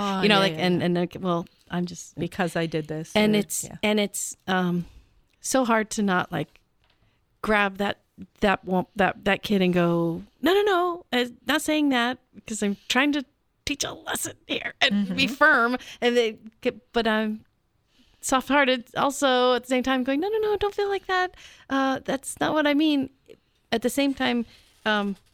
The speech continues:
Speaker 2: but now to have a, um, a different way to come at it and go, "Hang on, you were made so good. You were made so good." And we can point to then, you know, how,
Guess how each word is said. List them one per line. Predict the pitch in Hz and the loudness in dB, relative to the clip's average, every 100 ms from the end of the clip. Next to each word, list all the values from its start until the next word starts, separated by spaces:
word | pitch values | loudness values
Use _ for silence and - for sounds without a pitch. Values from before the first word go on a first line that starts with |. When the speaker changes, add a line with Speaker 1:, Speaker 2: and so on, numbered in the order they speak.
| _ - | _ -2
Speaker 2:
but | - | 2
now | 262 277 262 240 247 _ _ _ _ _ | 2 2 0 -2 -6 _ _ _ _ _
to | - 240 | -2 0
have | 240 254 226 | 2 0 0
a, | 202 170 - | -4 -6 -4
um, | 196 196 190 - _ - | -2 -2 -4 -8 _ -6
a | |
different | 202 277 240 | -2 0 0
way | 226 208 | 0 -2
to | |
come | - 226 | -2 0
at | 226 | 2
it | 214 - | 0 -2
and | 202 | 0
go, | 196 196 208 - _ _ _ _ - | 2 0 -2 -10 _ _ _ _ -2
"Hang | - 302 | 0 2
on, | 226 175 185 185 _ _ _ - _ _ _ _ _ - | 2 0 -2 -8 _ _ _ -20 _ _ _ _ _ -2
you | 233 | 2
were | 262 | 4
made | 226 240 247 226 190 | 4 4 4 0 -4
so | - - - 247 | -8 -6 0 0
good. | 202 226 226 - - - _ _ _ - | 2 0 0 -4 -8 -20 _ _ _ -2
You | 247 | 0
were | 247 | 2
made | 233 233 | 2 0
so | - 220 | 0 -2
good." | 202 220 208 180 - | 0 0 0 -4 -4
And | 202 190 | -2 0
we | 208 | -2
can | - 202 | -4 -6
point | - 208 - | -4 -6 -4
to | 220 | -4
then, | 202 190 190 190 - | -2 0 0 -2 -2
you | 185 | -2
know, | 180 - | 0 -4
how, | - 196 190 185 | -4 -2 0 -2